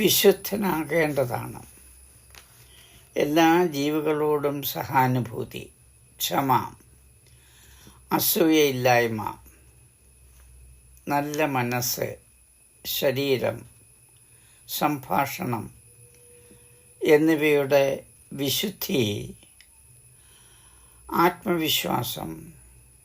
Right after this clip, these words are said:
ആത്മവിശുദ്ധി, സംതൃപ്തി എന്നിവ മഹത് ഗുണങ്ങളാണ്. ഇവയുൾപ്പെടെ നാൽപത് വിശുദ്ധ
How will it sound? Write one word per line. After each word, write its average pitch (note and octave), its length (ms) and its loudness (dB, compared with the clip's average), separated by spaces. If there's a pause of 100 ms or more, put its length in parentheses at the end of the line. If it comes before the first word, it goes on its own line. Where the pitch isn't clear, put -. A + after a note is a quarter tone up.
(1500)
ആത്മവിശുദ്ധി, E3+ 1000 -2 (1500)
സംതൃപ്തി D#3 720 0 (240)
എന്നിവ B2+ 300 2 (1500)
മഹത് E3 420 0
ഗുണങ്ങളാണ്. A#2 760 -4 (1600)
ഇവയുൾപ്പെടെ D3 720 2 (540)
നാൽപത് D3+ 720 -2 (280)
വിശുദ്ധ - 560 -4